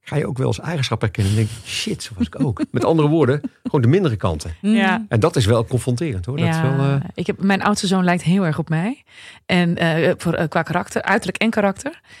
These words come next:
Speaker 2: En, eh, maar die is pas elf, maar daarvan zie ik, nou, ik zie ook de leuke dingen, eh,
Speaker 1: Ja.
Speaker 2: waarvan ik denk, "Oh ja, dat is echt wel, dat is wel fijn dat hij dat
Speaker 1: Ja.
Speaker 2: voor mij heeft, want
Speaker 3: Mm.
Speaker 2: dat is wel leuk
Speaker 1: Ja.
Speaker 2: voor mezelf." Maar inderdaad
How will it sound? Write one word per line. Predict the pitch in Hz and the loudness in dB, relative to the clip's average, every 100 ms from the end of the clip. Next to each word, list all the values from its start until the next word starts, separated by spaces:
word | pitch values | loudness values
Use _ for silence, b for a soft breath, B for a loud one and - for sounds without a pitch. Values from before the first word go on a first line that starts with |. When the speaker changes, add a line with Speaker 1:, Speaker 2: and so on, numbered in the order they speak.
| B B | B B
Speaker 2:
En, | 185 170 175 - | 0 2 2 0
eh, | 160 151 | 0 0
maar | 151 143 | 0 0
die | 151 | 0
is | |
pas | 143 147 | -2 -4
elf, | - 175 151 - | 2 2 0 -4
maar | - 165 | -2 0
daarvan | 170 160 170 | 0 -2 -2
zie | 180 | -2
ik, | 165 | -2
nou, | 175 - 131 | -4 -2 -4
ik | - | 0
zie | 185 | -2
ook | 156 | 0
de | 135 | 0
leuke | 131 147 | 0 0
dingen, | 170 190 214 | 0 2 0
eh, | 202 | 0
Speaker 1:
Ja. | 190 | 4
Speaker 2:
waarvan | 120 185 | 4 4
ik | 190 | 0
denk, | 175 - | -2 -2
"Oh | |
ja, | 180 | -2
dat | 151 | -2
is | 147 | -6
echt | 147 - | -10 -8
wel, | 165 | -10
dat | 156 | -8
is | 165 | -10
wel | - | -10
fijn | - - - | -8 -6 -6
dat | 151 | -8
hij | |
dat | - - | -8 0
Speaker 1:
Ja. | |
Speaker 2:
voor | 147 | 4
mij | 165 | 4
heeft, | 151 143 - | 2 -2 -6
want | 147 | 0
Speaker 3:
Mm. | 208 226 | 2 4
Speaker 2:
dat | 214 | 4
is | |
wel | 254 | 2
leuk | 156 | 0
Speaker 1:
Ja. | 156 | 2
Speaker 2:
voor | 135 | 2
mezelf." | 175 160 233 - B B B | 0 -2 -4 -8 B B B
Maar | - 147 | -4 -2
inderdaad | 160 147 143 | 0 0 0